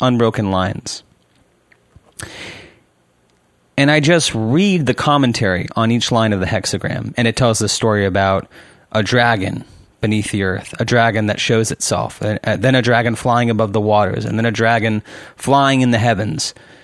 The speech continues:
And then usually, the, I mean, the sixth line of each hexagram is usually not so great, where it says, like, "Oh, but if the dragon flies too high, you know, something bad happens." But as I read this,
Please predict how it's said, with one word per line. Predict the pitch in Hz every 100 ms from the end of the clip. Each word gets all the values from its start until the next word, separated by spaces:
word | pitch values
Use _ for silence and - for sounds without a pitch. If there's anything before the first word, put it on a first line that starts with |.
| - -
And | 123 120
then | 123
usually, | 131 135 123 117
the, | 110
I | 110
mean, | 110
the | 98
sixth | - 117 -
line | 104 104
of | 95
each | 101 -
hexagram | 95 - 95
is | 92
usually | 101 98 95 90 -
not | 101 98
so | - 90
great, | 101 110 247
where | 95
it |
says, | - 98
like, | 101 98
"Oh, | 123
but | - 98
if | -
the | 107
dragon | 107 104 107 104 - - -
flies | 123 113 110 -
too | 120
high, | 110 160 113
you | 98 101
know, | 101
something | 95 120 98
bad | 98 98
happens." | 101 113 110 - - - - - - - - _ _ _
But | 131
as | 147 190
I | 226
read | 202 160 165
this, | 95 65 - - -